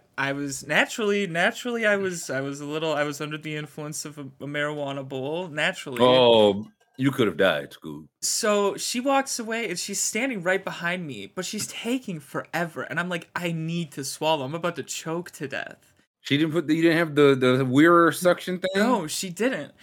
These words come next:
Speaker 1: So she turns around, and right when she turns around, I hear her walking back. I swallowed, and my throat starts getting numb. I'm like, "Oh my God, I'm about to die."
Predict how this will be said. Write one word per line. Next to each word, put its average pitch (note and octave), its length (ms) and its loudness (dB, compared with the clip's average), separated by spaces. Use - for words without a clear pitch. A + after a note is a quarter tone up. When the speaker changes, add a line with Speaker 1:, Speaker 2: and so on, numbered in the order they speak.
Speaker 1:
So F3+ 460 -2
she - 240 -6
turns A#3+ 400 -4
around, G3+ 280 0
and C#3 260 -6
right A3+ 280 2
when B3 140 -4
she B3 200 -8
turns G3 300 -4
around, E3 180 0
I C3+ 60 -2
hear F3 260 -2
her F#3 120 -2
walking C#3 540 -4
back. C3 440 -6
I D3 120 0
swallowed, C#3+ 840 -2
and D#3+ 240 -4
my D#3+ 200 0
throat G3 420 0
starts E3 380 -2
getting D3+ 380 -6
numb. C3+ 280 -4
I'm F#3 140 -2
like, E3+ 200 0
"Oh E3+ 160 4
my D#3+ 160 0
God, D#3+ 240 2
I'm D#3+ 220 0
about D#3 240 -2
to C#3+ 80 -6
die." C3+ 580 -2